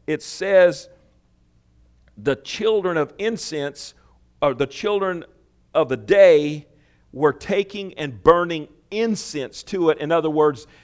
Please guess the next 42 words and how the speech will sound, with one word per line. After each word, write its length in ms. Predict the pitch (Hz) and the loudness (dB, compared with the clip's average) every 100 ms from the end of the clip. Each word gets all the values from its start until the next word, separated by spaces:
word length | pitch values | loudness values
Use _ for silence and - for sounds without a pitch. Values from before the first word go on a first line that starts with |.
| - | -4
they 180 | 147 185 | -2 0
were 220 | 156 143 | 2 2
worshiping 880 | 117 120 160 226 - - - 139 117 | 0 -4 4 4 4 -2 -4 -6 -4
it. 320 | 110 - - _ _ _ _ _ _ _ 107 | -4 -6 -12 _ _ _ _ _ _ _ 0
That 360 | 165 220 208 | 4 4 4
which 300 | 196 - - | 2 0 -2
was 180 | 156 147 | -4 -4
holy 880 | - - - 233 240 180 143 143 143 - - | -8 -10 2 4 4 4 0 -4 -8 -16 -8
had 200 | 175 139 | -6 -4
become 340 | 147 - 160 | -6 -6 -4
a 60 | 139 | -2
lie 800 | 120 127 165 190 156 120 135 131 _ _ _ _ _ _ - | 0 4 4 4 2 0 -2 -6 _ _ _ _ _ _ -8
because 480 | 143 - 170 156 127 | -6 2 2 2 4
they 160 | 160 | 2
were 100 | 147 | 2
now, 680 | 147 170 190 196 196 190 _ - | -2 -2 2 4 2 -2 _ -14
and 120 | 135 | -4
I'll 140 | 143 143 | -2 -2
read 200 | 196 160 | -4 -2
my 140 | 139 | -2
notes, 580 | 131 156 131 127 - - _ _ _ _ _ - | 2 0 0 -6 -18 -20 _ _ _ _ _ -10
re-, 240 | 131 180 - - | -4 -4 -6 -12
and 260 | 107 135 | -10 -4
I 140 | 135 123 | -4 -4
said 220 | - 143 | -2 2
I'd 160 | 135 120 | 2 2
recount 440 | 151 131 156 135 | -6 -4 -6 -6
this, 220 | 123 - | -8 -10
the 160 | - 117 | -12 -6
brazen 420 | 123 156 139 123 | -2 -2 -4 -10
serpent 440 | - 151 151 123 | -6 -6 -4 -10
story 500 | - - 156 151 127 | -16 -8 -4 -2 -2
of 100 | 117 | -2
the 100 | 110 | -4
wilderness. 480 | 113 156 143 113 - | -2 -2 -2 -8 -8
Notice 460 | 131 175 208 220 - | 0 2 2 0 -6
that 400 | - 147 - - | -4 -4 -4 -2
that 280 | 156 185 165 | 2 2 2
which 260 | 185 185 151 | -2 -2 -4
was 200 | 143 131 | -4 -4
once 340 | 151 196 - | -4 -4 -6
holy 680 | - - 226 202 110 104 | -14 0 2 2 -2 -6